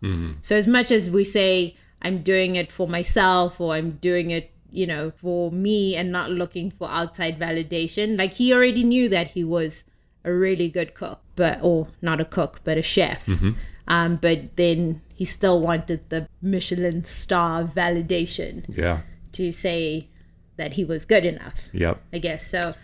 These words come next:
Speaker 2: I think there'll be
Speaker 1: Interesting.
Speaker 2: always that.
Speaker 1: Interesting tie-in,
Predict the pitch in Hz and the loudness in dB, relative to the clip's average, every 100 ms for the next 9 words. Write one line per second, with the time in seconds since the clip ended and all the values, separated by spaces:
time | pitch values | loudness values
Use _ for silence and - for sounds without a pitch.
0 | - 202 262 220 220 208 196 - 196 202 | -8 2 4 6 4 6 4 4 2 2
1 | 196 185 170 170 170 - 170 - 156 - | 2 0 -2 -4 -2 0 2 2 2 2
2 | 90 104 107 87 80 | 2 4 4 2 0